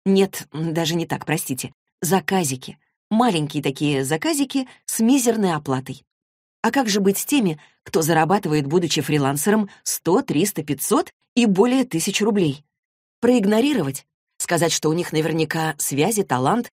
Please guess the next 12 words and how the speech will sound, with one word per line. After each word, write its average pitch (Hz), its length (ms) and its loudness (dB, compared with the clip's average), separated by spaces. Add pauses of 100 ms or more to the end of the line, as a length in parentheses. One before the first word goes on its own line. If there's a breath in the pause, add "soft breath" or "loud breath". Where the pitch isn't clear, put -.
(140)
уникальные 214 540 4
знания, 208 560 2 (240 soft breath)
тысячи 185 360 2
лет 190 280 2
опыта? 151 440 -2 (500)
Или 175 380 4
умозаключить, 160 640 0
что 139 180 -4
таких 143 340 -2
вот 147 140 -2
счастливчиков — 165 800 -2 (160)
единицы? 208 680 0